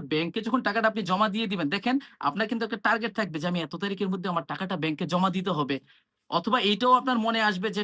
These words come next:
টাকাটা তো আর আমার হাতে নাই, চাইলে এটা তোলা যাচ্ছে না। So আপনার যে আলটিমেট টার্গেট সেভিংস করা, সেটা কিন্তু একটা সময় হয়তো অ্যাচিভ হয়ে যাবে। এখন ইন্টারেস্টের কথা আসি, যেমন শরিয়া ভিত্তিক ব্যাংকগুলো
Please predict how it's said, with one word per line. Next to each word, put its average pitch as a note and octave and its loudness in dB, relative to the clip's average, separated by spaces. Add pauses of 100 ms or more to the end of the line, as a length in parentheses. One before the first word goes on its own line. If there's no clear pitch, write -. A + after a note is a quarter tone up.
টাকাটা G3 -4
তো A#3 0
আর G3+ 2
আমার E3 2
হাতে F3+ -2
নাই, A3 -2
চাইলে G3+ 0
এটা G3 -4
তোলা G#3+ 2
যাচ্ছে D3 -4
না। A#2+ -6 (360)
So - 0 (160)
আপনার G#3 0
যে A3+ 4
আলটিমেট A3 -2 (120)
টার্গেট G#3 2 (120)
সেভিংস F3+ -2 (100)
করা, F#3 0 (100)
সেটা F3+ -2
কিন্তু G#3 -2 (100)
একটা E3+ -6
সময় F#3 0
হয়তো D#3+ -2
অ্যাচিভ D#3 -2
হয়ে C#3 0
যাবে। A#2+ -4 (260)
এখন G#3 2
ইন্টারেস্টের A3 0
কথা G3 0 (120)
আসি, G3+ -4 (280)
যেমন G3 0
শরিয়া G#3 4
ভিত্তিক G3 -2
ব্যাংকগুলো F3+ 0